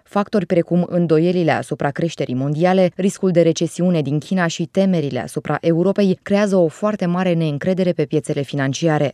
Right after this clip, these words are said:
"Neîncrederea se caracterizează în piețe prin vânzarea activelor riscante", a declarat directorul de strategii de la Societe Generale. Temându-se de o contagiune a crizei grecești, investitorii cer rate tot mai mari pentru a împrumuta Italia și Spania.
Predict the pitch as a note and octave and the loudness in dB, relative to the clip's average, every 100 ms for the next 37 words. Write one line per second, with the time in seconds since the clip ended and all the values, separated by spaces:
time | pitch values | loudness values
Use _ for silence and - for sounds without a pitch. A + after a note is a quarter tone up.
0 | - F3 D#3+ D#3+ D#3+ D#3 - D#3 D#3 D3+ | -2 -2 0 0 0 -2 -2 -2 -2 -2
1 | D#3+ D#3+ E3 F3 C3 C3+ F#3+ F#3+ G3 F#3 | -2 -2 -2 -2 -4 -2 -2 0 -2 0
2 | F3 D3 D#3+ D#3 F3 G3+ F#3+ D#3+ - F3+ | -2 0 -2 0 0 0 0 -4 -6 -2
3 | F3 F3 D#3+ E3 - F#3+ E3+ D#3 - F3 | 2 2 2 -2 -2 0 2 0 0 0
4 | E3 D#3+ D#3 D#3 D3 D3 E3 D#3+ D3+ C#3+ | 0 2 0 0 -2 0 2 0 -2 -2
5 | C#3 C#3 D3 D3 D3+ D3+ D#3+ D#3+ D3 E3 | -2 -4 -4 -2 -2 -2 0 0 0 -4
6 | - D3+ D3+ D#3 D3 D#3+ E3+ C#3+ - - | -4 -2 2 0 2 2 2 0 -2 0
7 | E3 D#3 D3 D#3 D3 C#3+ - D3 D3+ B2+ | 2 2 0 -2 0 0 -2 -2 -2 -2
8 | D3+ D3+ B2 - C#3 D3 C#3+ D#3+ - G3+ | -2 -2 -4 -6 -2 0 2 0 2 -2
9 | - - G3 E3+ F3+ F3+ G3 G#3 - G3+ | -4 -2 0 2 0 -2 -2 -2 -2 -2
10 | F3+ F3+ G3 F#3 F#3+ F#3 F#3 F3+ F3+ D#3+ | -2 -2 -2 -2 -4 -2 0 0 0 -2
11 | C#3+ C3+ C#3 C#3 C#3+ C#3 E3 D#3 D#3 - | -2 -2 -2 0 -2 0 0 0 -2 -2
12 | E3 F#3+ F3 D#3+ D3+ - C3+ B2+ A#2+ | 0 2 0 -2 -6 -2 0 0 -2